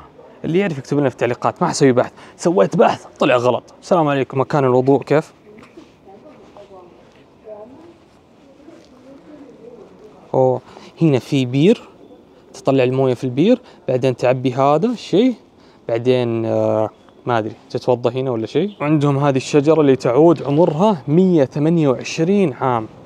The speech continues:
ديم، كيف ما طاحت هذه إلى الآن.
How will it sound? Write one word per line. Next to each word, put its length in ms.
ديم، 560
كيف 220
ما 120
طاحت 380
هذه 260
إلى 100
الآن. 300